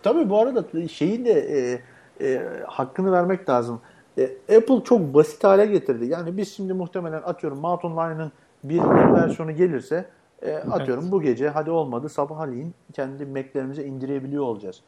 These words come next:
Speaker 1: Ben
Speaker 2: Evet.
Speaker 1: hatırlıyorum Windows kullandığım zamanlardan ya giderdik ya işte atıyorum,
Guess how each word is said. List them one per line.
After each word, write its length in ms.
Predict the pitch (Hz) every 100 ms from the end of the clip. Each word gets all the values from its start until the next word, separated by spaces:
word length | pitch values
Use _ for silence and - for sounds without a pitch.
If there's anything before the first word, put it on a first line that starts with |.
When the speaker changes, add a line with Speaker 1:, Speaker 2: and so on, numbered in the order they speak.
| _ _ -
Speaker 1:
Ben 160 | 117 143
Speaker 2:
Evet. 120 | 127
Speaker 1:
hatırlıyorum 480 | 110 175 233 233 151
Windows 380 | 156 160 160
kullandığım 440 | - 160 151 151 147
zamanlardan 680 | 139 135 135 127 127 190 -
ya 140 | 180 151
giderdik 540 | 151 180 175 143 170 -
ya 220 | 151 160
işte 280 | 156 151 170
atıyorum, 500 | 156 147 160 160 170